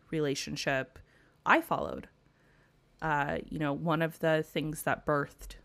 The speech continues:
my love of pop culture was Bennifer one point oh. So I have this thing where, um, I repeat myself a lot with stories. Uh, and I do this thing with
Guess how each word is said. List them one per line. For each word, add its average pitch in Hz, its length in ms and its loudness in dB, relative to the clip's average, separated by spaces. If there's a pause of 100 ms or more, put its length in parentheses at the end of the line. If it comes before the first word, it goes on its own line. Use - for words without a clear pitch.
my 147 160 0
love 147 560 0
of 156 100 -6
pop - 260 -4
culture 139 580 -6 (640)
was 151 440 -2 (260)
Bennifer 135 680 -6
one 135 180 -8
point - 280 -12
oh. - 200 -10 (1160)
So - 260 0
I 214 120 4
have 277 200 2
this 254 140 0
thing 160 360 -6 (580)
where, 156 720 2
um, 160 540 0 (680)
I 165 80 4
repeat 160 440 -4
myself 160 440 0
a - 20 2
lot 156 400 -2
with 160 80 -2
stories. 147 760 -4 (760)
Uh, 151 540 2 (160)
and 151 720 -2
I 160 260 0
do 170 220 -4
this 175 180 -2
thing 147 460 -4
with - 400 -10